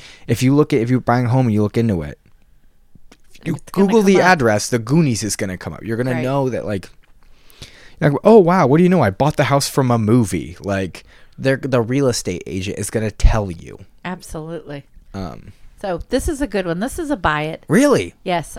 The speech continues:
Speaker 2: I loved it. I really enjoyed it. It was really fun. It was a little long, but I thought
Speaker 1: You
Speaker 2: it
Speaker 1: know
Speaker 2: was
Speaker 1: what I
Speaker 2: good.
Speaker 1: love?
Speaker 2: What?
Speaker 1: Showing you movies from the eighties that you've never seen before.
Speaker 2: Which is so weird, 'cause how come I didn't see it?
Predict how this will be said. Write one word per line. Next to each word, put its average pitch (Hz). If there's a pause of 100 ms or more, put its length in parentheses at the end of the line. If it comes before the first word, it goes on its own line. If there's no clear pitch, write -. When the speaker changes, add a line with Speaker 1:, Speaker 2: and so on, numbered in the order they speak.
Speaker 2:
I 196
loved 170
it. -
I -
really 190
enjoyed 170
it. 156
It 175
was 185
really 170
fun. 165
It 160
was 220
a -
little 285
long, 185
but 185
I 180
thought 139
Speaker 1:
You 147
Speaker 2:
it -
Speaker 1:
know 175
Speaker 2:
was 202
Speaker 1:
what 156
I 85
Speaker 2:
good. 107
Speaker 1:
love? 123 (240)
Speaker 2:
What? -
Speaker 1:
Showing 131
you 113
movies 95 (240)
from 101
the 92
eighties 82
that 92
you've 87
never 73
seen 98
before. - (240)
Speaker 2:
Which 254
is 269
so 247
weird, 254
'cause 190
how 214
come 226
I 220
didn't 208
see 285
it? -